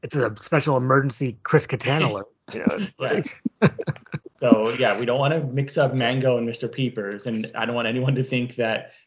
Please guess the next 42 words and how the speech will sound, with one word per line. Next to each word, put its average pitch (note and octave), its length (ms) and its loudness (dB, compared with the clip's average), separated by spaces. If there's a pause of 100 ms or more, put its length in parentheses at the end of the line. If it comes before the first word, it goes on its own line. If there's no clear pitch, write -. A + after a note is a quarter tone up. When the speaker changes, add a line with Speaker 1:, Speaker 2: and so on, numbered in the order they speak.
Speaker 2:
you F#3 140 -6
don't B2+ 200 0
know B2+ 60 0
what B2+ 120 -2
you're B2+ 80 -2
talking B2+ 360 2
about A#2 260 0
when A2+ 120 -6
it - 80 -14
comes A2 280 -6
to - 80 -8
your A2 120 -6
Chris - 220 -8
Kattan G#2+ 340 -10
characters. - 580 -8 (360)
Speaker 1:
<laughs> - 600 -10
Does D#3+ 520 -2
he F#3 60 8
have F3+ 100 6
any D3+ 140 4
other D3 180 4
ones? F#3+ 360 2
I C#3+ 100 0
mean, - 320 -8
Speaker 2:
I B2 60 -6
have B2+ 160 -6
no A#2+ 180 -2
idea. G2+ 360 -8 (260)
I A2+ 60 -6
don't A2+ 200 0
know - 60 -16
the, A2+ 100 -12 (300)
really C#3+ 160 4
the - 100 -4
first C3 240 0
thing C#3+ 160 2
about G2+ 200 -2
Chris - 200 4
Kattan. - 380 -18
I'm G2 180 -4
not, G#2+ 200 -4
I, B2 220 -6